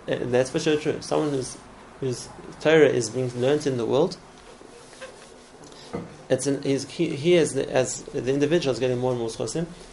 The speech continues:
That's just one point. That's the individual point. There's another point here. And that's the point I want to talk about. And that is, there was something besides that. That wasn't just the Nakuda of,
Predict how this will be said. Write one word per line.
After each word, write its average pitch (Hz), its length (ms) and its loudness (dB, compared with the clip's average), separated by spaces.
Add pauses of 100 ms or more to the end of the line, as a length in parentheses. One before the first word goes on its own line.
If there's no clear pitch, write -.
(100)
That's 151 180 2
just 151 120 -4
one 135 160 2
point. 110 200 -6
That's 131 160 -2
the 139 60 -6
individual 117 380 -4
point. - 240 -12 (440)
There's 127 140 -2
another 143 300 2
point 110 320 -6
here. - 120 -12 (840)
And 131 80 2
that's 139 160 2
the 143 60 -2
point 131 280 -2
I 131 40 -6
want 120 160 -2
to 117 60 -12
talk 117 240 -6
about. 104 200 -10 (520)
And 123 140 0
that 147 140 2
is, 170 240 -2 (320)
there 139 100 -2
was 131 100 0
something 160 220 -2
besides 131 340 -4
that. 110 340 -10 (680)
That 131 80 8
wasn't 165 320 4
just 143 220 2
the 139 60 -2 (120)
Nakuda 135 320 2
of, 120 460 -4